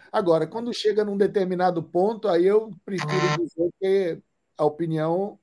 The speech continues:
é de cada, a, a, a decisão é de cada um. Então, por exemplo,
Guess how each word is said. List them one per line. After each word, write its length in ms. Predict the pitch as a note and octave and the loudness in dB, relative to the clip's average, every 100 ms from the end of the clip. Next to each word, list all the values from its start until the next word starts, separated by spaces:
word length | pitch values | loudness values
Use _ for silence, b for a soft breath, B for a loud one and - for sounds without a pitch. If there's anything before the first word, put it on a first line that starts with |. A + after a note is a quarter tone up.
| G3+ | -12
é 140 | F3+ | -10
de 100 | D3 | -6
cada, 280 | F#3 F#3+ F#3 | -2 -2 0
a, 460 | D3+ E3+ C#3 C3 | -2 0 -2 -2
a, 60 | C3 B B | -6 B B
a 60 | D#3+ | 0
decisão 480 | F3+ F3 D#3+ F3+ | 2 0 2 2
é 20 | F#3 | 2
de 100 | E3 | 0
cada 320 | G#3 A3 F#3 | 2 4 4
um. 140 | D#3+ | 2
Então, 180 | D3+ D#3+ | 0 -2
por 220 | D#3+ G#3 | 4 6
exemplo, 480 | G3 D#3+ D3 B2 A2+ | 6 4 -2 -6 -14